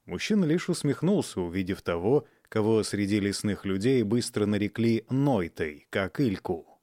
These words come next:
Хирви отвел их к еще недостроенному большому дому. «Чего это ты без Ильки?» спросил он. «Я звал ее, а пришел от чего-то ты». «Нам с Идой нужный Воствик»,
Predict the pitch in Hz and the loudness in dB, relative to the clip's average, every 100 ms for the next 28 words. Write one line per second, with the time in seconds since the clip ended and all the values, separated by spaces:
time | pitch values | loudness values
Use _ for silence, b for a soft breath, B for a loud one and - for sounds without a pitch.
0 | _ _ _ - 143 170 147 120 107 143 | _ _ _ -4 0 2 2 2 2 4
1 | 139 123 110 - 104 113 - 117 113 101 | 4 2 0 0 0 0 2 2 4 2
2 | - 101 104 104 104 104 104 95 107 95 | 0 2 2 4 2 2 0 0 -2 0
3 | 104 123 95 82 - - _ _ _ _ | 0 0 0 -2 -12 -20 _ _ _ _
4 | _ _ _ - - 113 135 123 123 120 | _ _ _ -12 -2 2 4 4 0 2
5 | 117 101 131 120 107 90 - _ _ - | 2 4 2 2 -2 -2 -6 _ _ -16
6 | - - 107 - 110 98 80 - _ _ | -6 0 0 2 0 0 -2 -12 _ _
7 | _ _ _ _ 87 123 139 165 170 156 | _ _ _ _ -2 0 4 4 4 6
8 | 135 113 135 151 92 90 87 - 107 135 | 6 6 6 4 2 -2 -4 0 2 2
9 | 117 113 135 131 117 - 127 113 - _ | 2 0 2 0 -2 0 0 -2 -10 _
10 | _ _ _ _ _ _ - 110 107 104 | _ _ _ _ _ _ -6 -2 -2 -2
11 | - 139 120 104 120 98 104 104 120 - | 0 0 2 2 2 0 0 0 -2 -4
12 | 87 76 - - | -8 -12 -14 -20